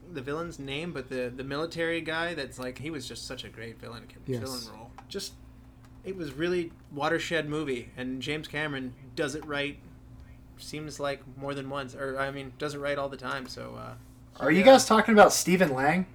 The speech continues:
Speaker 2: Yes.
Speaker 3: The col-, the Colonel?
Speaker 1: Yes.
Speaker 2: Mm-hmm.
Speaker 3: Okay. Well, yeah. So he's, uh, he's been in a ton of different stuff. He played, uh,
Speaker 2: He's the bad guy in everything. <laughs>
Speaker 1: I can't imagine him being a good guy.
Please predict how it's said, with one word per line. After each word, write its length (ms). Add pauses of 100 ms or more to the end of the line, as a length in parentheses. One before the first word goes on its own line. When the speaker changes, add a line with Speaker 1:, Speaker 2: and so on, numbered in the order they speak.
(480)
Speaker 2:
Yes. 420
Speaker 3:
The 100
col-, 180
the 120
Colonel? 500 (300)
Speaker 1:
Yes. 180
Speaker 2:
Mm-hmm. 100
Speaker 3:
Okay. 340
Well, 440
yeah. 400
So 240
he's, 520
uh, 220
he's 220
been 160
in 80
a 120
ton 280
of 160
different 340
stuff. 340
He 120
played, 440
uh, 320 (300)
Speaker 2:
He's 240
the 80
bad 260
guy 220
in 220
everything. 580 (340)
<laughs> 380
Speaker 1:
I 80
can't 240
imagine 320
him 60
being 200
a 100
good 220
guy. 160